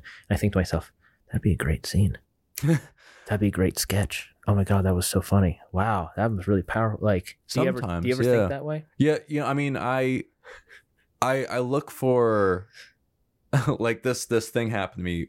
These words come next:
Speaker 2: recently, actually. It was, it was through online dating. There was this woman.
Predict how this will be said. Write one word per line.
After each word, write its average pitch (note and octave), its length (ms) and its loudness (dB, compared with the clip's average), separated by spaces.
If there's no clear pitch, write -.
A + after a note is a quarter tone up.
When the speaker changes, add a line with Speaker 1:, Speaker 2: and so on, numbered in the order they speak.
Speaker 2:
recently, E2+ 580 0
actually. F2+ 360 0
It - 20 4
was, F#2+ 140 2
it G#2 180 0
was G#2+ 160 0
through B2 140 2
online G2 320 -2
dating. F2 440 -2
There F2 140 0
was - 300 -2
this D#2+ 220 0
woman. F2+ 460 0